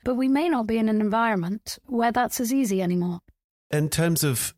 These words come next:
Speaker 2: the sort of cause of the banking crisis then,
Speaker 1: Mm.
Speaker 2: it seems to me that this is, in a way, the kind of wider issue here. High interest rates are bad for the art market generally, right?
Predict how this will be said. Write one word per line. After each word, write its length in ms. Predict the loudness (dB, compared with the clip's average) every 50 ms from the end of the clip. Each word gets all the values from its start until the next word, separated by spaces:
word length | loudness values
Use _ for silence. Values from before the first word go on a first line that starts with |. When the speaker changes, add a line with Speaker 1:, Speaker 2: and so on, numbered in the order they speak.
| _ _
Speaker 2:
the 120 | 0 0 2
sort 200 | 2 2 0 0
of 80 | -2
cause 640 | -2 0 2 2 2 2 2 0 0 0 -2 -4 -4 _
of 260 | -4 -4 -4 -4 -6
the 80 | -6 -6
banking 380 | -4 -4 -6 -6 -6 -8 -10 -8
crisis 500 | -6 -6 -6 -4 -4 -6 -6 -6 -6 -6
then, 340 | -6 -6 -8 -8 -10 -8 -2
Speaker 1:
Mm. 340 | 0 0 2 2 0 0 -2 -4
Speaker 2:
it 140 | -2 -2 2
seems 220 | 2 2 2 2
to 80 | 2 2
me 140 | 2 2
that 160 | 2 0 0 0
this 180 | -2 0 0
is, 180 | -2 -2 -2 -4 -2
in 140 | 0 0 2
a 40 | 2
way, 360 | 4 4 4 4 2 0 -2
the 120 | -4 -4
kind 220 | -2 0 0 2 0
of 220 | 0 -2 -2 0
wider 340 | 2 2 2 2 0 0 0
issue 320 | 0 0 0 -2 -2 -4
here. 460 | -4 -6 -6 -6 -6 -6 -6 -8 -10 -12 -16 -20 -20 -10 -4
High 200 | 0 0 2 2
interest 440 | 2 0 0 -2 -4 -4 -4 -4
rates 300 | -4 -4 -4 -4 -6 -6 -4
are 160 | -4 -4 -4
bad 300 | -4 -4 -4 -4 -6 -6
for 80 | -8 -6
the 100 | -6 -4
art 180 | -6 -6 -6
market 380 | -6 -6 -6 -6 -8 -10 -10 -8
generally, 400 | -8 -8 -6 -8 -8 -10 -10 -10
right? 160 | -10 -12 -12